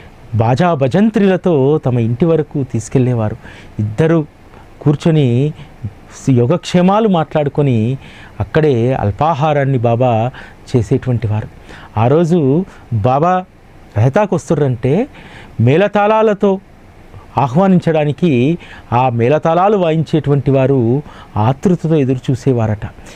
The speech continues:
ఇప్పటికీ కూడా మీరు షిరిడీలో ఏ ఉత్సవం జరిగినా, ఆ ఉత్సవం ముందు డప్పు కొట్టేటువంటి ఒక వృద్ధుడు,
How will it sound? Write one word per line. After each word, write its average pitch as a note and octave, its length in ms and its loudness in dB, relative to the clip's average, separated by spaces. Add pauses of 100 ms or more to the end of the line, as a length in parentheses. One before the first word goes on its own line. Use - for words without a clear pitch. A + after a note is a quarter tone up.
(140)
ఇప్పటికీ B3+ 440 0
కూడా F#3+ 240 0
మీరు D3+ 400 0 (380)
షిరిడీలో A3+ 420 4
ఏ E3+ 200 2
ఉత్సవం A3 520 2
జరిగినా, D3+ 540 0 (380)
ఆ C3+ 60 4
ఉత్సవం G#3+ 420 2
ముందు G#3 160 4
డప్పు D#3 260 0
కొట్టేటువంటి F3+ 500 0
ఒక D3 140 0
వృద్ధుడు, B2 500 0